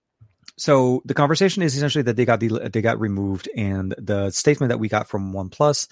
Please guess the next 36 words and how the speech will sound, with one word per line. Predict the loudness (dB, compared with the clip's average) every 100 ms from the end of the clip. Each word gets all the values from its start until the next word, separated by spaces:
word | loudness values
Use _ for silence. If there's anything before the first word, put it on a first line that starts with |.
| -14 -20 -20 -10 2
is | 4 4 2 0 -6 _ -20 -20 -20 _
during | -2 2 2 2
their | 2 2
optimizations, | 0 -2 -2 0 0 0 -2 -6
during | -2 0 2
their | 2
normal | 2 0 -2
course | 0 0 0 -2
of | -4 -4 -6 -8 -4
optimizing | -2 -2 -2 -2 -4
the | -4
system | -2 -2 0 0 -2
and | -4 -4
improvements | -6 -2 0 2 0 -2
into | -6 -6
the | -8
experience | -8 -6 -4 -2 -2 -4
on | -4
OnePlus | -4 -2 -4
devices, | -4 -4 -4 -6 -10 -14 -20 -20 -20 -6
uh, | -4 -2
that | 0
they | 0
typically | 0 0 0 0
tend | 0 0 0
to | 0 0 0 -2 -2
tailor | 0 2 4 2
their, | 2 0 -2
their | -4 -4 -2
systems | -4 -4 -2 -4 -6
for, | -6 -4 -4 -4 -6 -8 -10
uh, | -6 -6
specific | -4 -2 0 -2 -6
applications. | -8 -10 -6 -4 -4 -6 -6
And | -8 -6
then, | -4 -4